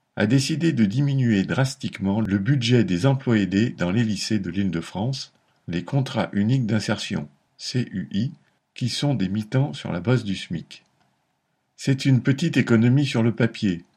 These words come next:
un million six cent mille euros, mais un véritable plan de licenciement dans les faits.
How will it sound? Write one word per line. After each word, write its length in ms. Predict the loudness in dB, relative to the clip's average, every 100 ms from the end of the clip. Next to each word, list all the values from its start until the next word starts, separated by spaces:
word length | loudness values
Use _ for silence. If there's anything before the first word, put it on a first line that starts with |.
| _ _ _ -6
un 80 | 0
million 260 | 2 4 2
six 160 | 0
cent 180 | -4 0
mille 200 | 2 2
euros, 320 | 2 0 -8 _ _ _ _ _
mais 360 | 2 6 6 4
un 160 | 2 2
véritable 640 | 2 2 2 0 0 -2
plan 200 | -2 -2
de 120 | 0
licenciement 640 | -2 -2 -4 -4 -4 -2 -2
dans 140 | -2
les 120 | -4
faits. 260 | -6 -10